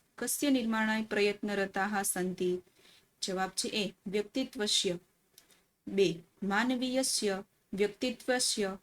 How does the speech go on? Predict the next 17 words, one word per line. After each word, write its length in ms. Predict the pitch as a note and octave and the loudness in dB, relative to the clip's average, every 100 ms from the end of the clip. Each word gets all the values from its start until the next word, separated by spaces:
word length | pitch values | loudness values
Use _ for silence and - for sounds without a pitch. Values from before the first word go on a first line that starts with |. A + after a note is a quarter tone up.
| - | -8
સ્વરૂપમ 580 | - A3 A#3 A#3 F#3 E3+ - - | -4 -2 -2 -2 -4 -4 -6 -4
કીદૃશમ 500 | C4 B3+ C4 C4+ B3+ | 2 2 4 0 0
અસ્તિ? 480 | G#3 G#3 - G3+ G3 - _ - - | 0 0 2 -2 -4 -8 _ -20 -12
જવાબ 320 | - F#3+ F#3 F#3 | -4 0 0 0
છે 240 | - G#3+ | -2 0
સી, 360 | - B3 F3+ - _ _ - | 0 0 -2 -6 _ _ -4
વિભિન્નમ. 580 | G3+ F3+ A#3 A3+ F#3 E3+ - _ _ _ _ - _ _ _ _ | -2 2 6 6 4 0 -4 _ _ _ _ -20 _ _ _ _
ત્રણ, 240 | A#3 F#3 E3+ - | 0 2 0 -4
સુપ્રસિદ્ધેન 880 | - C4+ C4+ B3 B3+ C4+ A3+ A3 F3+ - _ - | -4 -2 0 0 2 0 -2 -2 -2 -4 _ -4
કવિરત્નેન 720 | A3 A3+ C4 A#3+ A#3+ A#3 A#3+ - _ _ - | -2 2 2 2 0 -2 -2 -6 _ _ -4
શતકત્રયમ 920 | - A3 B3+ B3 - C4 B3 F3+ F3+ _ _ - | -2 0 0 -2 0 0 2 0 -6 _ _ -4
વીરચિતમસ્તિ? 1080 | G3 B3 B3 A#3+ A#3 A#3+ A3 - - G#3 A3 _ _ _ _ _ | 0 0 0 -2 -2 -2 2 0 0 -2 -4 _ _ _ _ _
જવાબ 260 | - F#3+ F#3+ | -6 -2 -2
છે 220 | F#3 A3+ | -2 0
બી, 260 | G#3+ G3+ F3+ _ _ _ | 0 -2 -4 _ _ _
ભર્તુહરિણા. 760 | A3 G#3+ C4 A#3 A3 G3+ F#3 F3 - _ _ _ _ - _ - | -2 -2 -2 0 2 2 0 -2 -4 _ _ _ _ -20 _ -2
ચાર, 300 | B3+ G#3 | 2 4